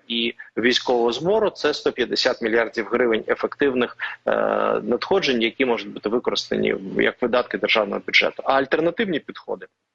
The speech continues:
які включають, е, реформу митниці, реформу податкової системи,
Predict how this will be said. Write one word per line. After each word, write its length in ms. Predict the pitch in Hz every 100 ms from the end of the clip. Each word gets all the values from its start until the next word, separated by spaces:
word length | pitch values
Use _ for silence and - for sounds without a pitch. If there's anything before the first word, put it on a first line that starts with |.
| _ _ _ _
які 220 | 147 147 160
включають, 640 | - 135 139 113 98 - - - - -
е, 240 | 117 123 120
реформу 420 | 120 - 180 208
митниці, 540 | 165 131 - 117 - 143 - -
реформу 360 | 127 147 156 165
податкової 520 | 165 156 165 151 151
системи, 520 | - - - - -